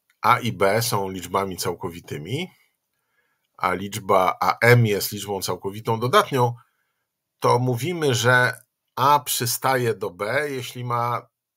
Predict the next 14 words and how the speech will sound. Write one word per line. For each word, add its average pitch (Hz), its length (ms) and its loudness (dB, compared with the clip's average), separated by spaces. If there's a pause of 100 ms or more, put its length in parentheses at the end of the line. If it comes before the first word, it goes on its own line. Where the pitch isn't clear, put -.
(140)
taką 123 360 -10
samą 120 360 -4
resztę 107 340 -6
z 95 60 -16
dzielenia 98 600 -4 (600)
modulo 98 500 -2
M. 95 260 -8 (1400)
No - 140 -12
i - 140 -16
to, 127 320 -4 (1080)
tę 117 160 -2
własność 131 440 2
nazywa 117 400 -2
się 107 260 -2